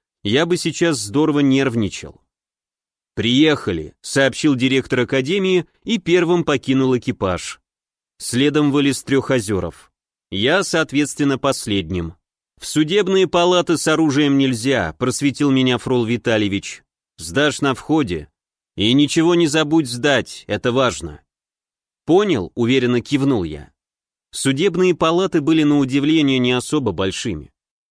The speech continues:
Нет, не само здание, оно как раз было огромным.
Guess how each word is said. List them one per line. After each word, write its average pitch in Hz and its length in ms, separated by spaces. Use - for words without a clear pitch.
Нет, 113 380
не 113 200
само 202 340
здание, 98 640
оно 147 340
как 165 240
раз 160 240
было 156 300
огромным. 135 600